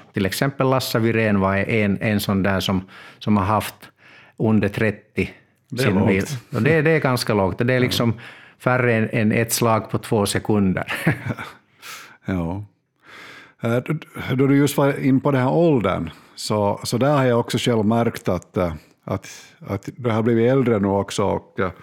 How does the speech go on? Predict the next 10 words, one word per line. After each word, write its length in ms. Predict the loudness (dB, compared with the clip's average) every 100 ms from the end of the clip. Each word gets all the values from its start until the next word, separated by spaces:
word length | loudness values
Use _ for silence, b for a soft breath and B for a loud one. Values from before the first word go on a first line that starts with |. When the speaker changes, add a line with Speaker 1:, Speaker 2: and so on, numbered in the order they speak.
| B B B B B B _ -4
Speaker 2:
jag 100 | 0
hade 140 | 0
kanske 320 | 0 0 0
en 60 | 0
sån 120 | 0
här 60 | -2
fem 440 | 0 2 4 4
års 280 | 2 0 0
mellanrum 680 | 0 2 2 2 0 0 0
mellan, 420 | 0 0 -2